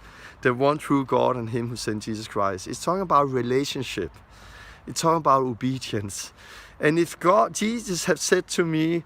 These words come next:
"Torben, just believe, you don't need to get baptized," I would have done that. and I will be to-, two hundred percent obedience toward him. But God have not said that.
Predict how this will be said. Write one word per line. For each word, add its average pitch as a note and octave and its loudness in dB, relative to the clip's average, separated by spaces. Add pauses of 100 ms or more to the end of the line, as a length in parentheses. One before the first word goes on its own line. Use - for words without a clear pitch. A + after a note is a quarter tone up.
(300)
"Torben, G3 4 (320)
just E3+ 4
believe, D3 0 (600)
you D#3 0
don't D#3+ 4
need D#3 0
to D#3+ -4
get C#3 2
baptized," B2 0
I D3+ -2
would E3+ -4
have E3 -6
done D3 -10
that. - -16 (720)
and C3 -4
I C#3 0
will D3+ 4
be C3+ -4
to-, C3+ -2
two C#3+ 0
hundred C3 0 (240)
percent A#2+ -4
obedience A#2 -4
toward G#2 -4
him. G2 -6 (480)
But B2+ 0
God E3 0
have E3 -8
not D3 -6
said - -4
that. D#2+ -8